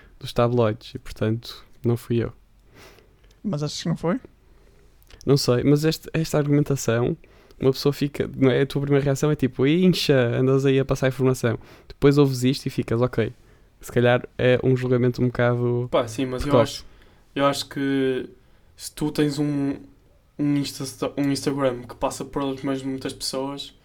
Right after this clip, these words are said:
Speaker 3: também não devias ter estas coisas pessoais nesse Instagram. Percebes o que eu estou a dizer? Imagina que eu tenho o vosso Instagram pessoal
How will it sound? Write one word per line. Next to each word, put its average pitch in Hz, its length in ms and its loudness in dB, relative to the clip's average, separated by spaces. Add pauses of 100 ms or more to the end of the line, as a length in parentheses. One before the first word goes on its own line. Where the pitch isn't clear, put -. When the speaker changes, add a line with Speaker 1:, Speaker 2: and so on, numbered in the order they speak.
(500)
Speaker 3:
também 139 200 -2
não 135 120 0
devias 139 220 -6
ter 143 160 -4
estas 135 220 -8
coisas 135 280 -8
pessoais 135 560 -2
nesse 135 240 -10
Instagram. 131 400 -6 (1500)
Percebes 123 220 -6
o - 40 -16
que 135 60 -10
eu - 40 -12
estou 131 140 -4
a 131 40 -4
dizer? 123 340 -8 (540)
Imagina 147 340 0
que 127 100 -4
eu 143 60 -2
tenho 160 160 0
o 160 40 0
vosso 156 240 -2
Instagram 151 360 -4
pessoal 127 640 -4